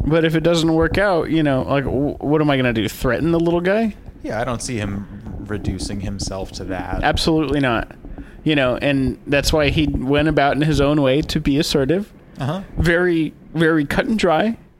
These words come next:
Speaker 1: Very classy.
Speaker 2: Mm-hmm.
Speaker 1: You know, "I think I need some time." And it's like, good for you, dude.
Speaker 2: Yeah.
Speaker 1: You know, hold true to you.
Speaker 2: On this topic, it happened with Blake and Hannah in the last episode, and it happened in this episode, and I,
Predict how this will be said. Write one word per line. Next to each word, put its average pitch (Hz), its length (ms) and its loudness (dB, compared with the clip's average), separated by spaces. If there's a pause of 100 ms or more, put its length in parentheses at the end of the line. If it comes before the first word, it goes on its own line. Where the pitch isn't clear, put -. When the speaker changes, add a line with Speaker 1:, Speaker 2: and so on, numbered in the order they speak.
(260)
Speaker 1:
Very 143 480 4
classy. 160 540 0 (240)
Speaker 2:
Mm-hmm. 147 180 -12 (400)
Speaker 1:
You 160 80 2
know, 170 160 0 (220)
"I 143 100 0
think 160 200 2
I 143 80 4
need 139 180 2
some 143 140 -2
time." 151 280 0 (580)
And 160 140 2
it's 156 160 0
like, 151 220 2
good 392 160 0
for 415 120 -2
you, 247 280 2
dude. 160 460 0 (120)
Speaker 2:
Yeah. 196 140 -10 (240)
Speaker 1:
You 208 120 2
know, 214 220 2
hold 339 500 2
true 262 400 0
to - 120 2
you. 143 800 0 (1500)
Speaker 2:
On 160 280 -2
this 165 280 -4
topic, - 560 -10 (440)
it 127 100 -6
happened 143 320 -4
with 131 180 -6
Blake 104 460 -6 (180)
and 110 160 -8
Hannah 107 280 -4
in 101 80 -6
the 104 80 -6
last 98 320 -8
episode, 95 400 -10
and 101 100 -8
it 98 60 -8
happened 107 280 -6
in 98 100 -6
this 98 220 -8
episode, 92 480 -8
and 95 100 -8
I, 90 80 -10